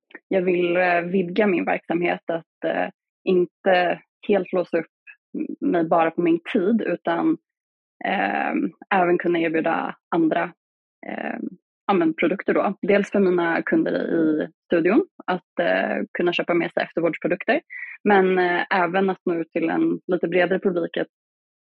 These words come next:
eh, jag vet ju att jag aldrig kommer kunna konkurrera med Lyko, Nordic Feel och de här stora jättarna,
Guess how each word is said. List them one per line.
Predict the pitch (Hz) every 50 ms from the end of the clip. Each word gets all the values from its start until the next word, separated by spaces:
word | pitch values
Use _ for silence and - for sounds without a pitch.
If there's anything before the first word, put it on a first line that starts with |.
| _ _ _ - -
eh, | - - - - 180 -
jag | - 202 185
vet | 190 190 185 -
ju | 175
att | 175
jag | 185 175
aldrig | 180 175 170 170 175
kommer | - 175 170
kunna | 160 - 165 175 165 165 - - -
konkurrera | - 196 208 190 - 233 214 180 185 180 165 170
med | 160 165 165 160 165 160 165 160 165 180
Lyko, | 196 190 202 185 160 - _ - 170 160 156 160
Nordic | 165 165 160 165 - -
Feel | 190 170 160 165
och | 160
de | 165
här | 185 202 175
stora | 165 - - 170 156 156 160
jättarna, | 160 202 190 - _ _ - 196 180 180 202 196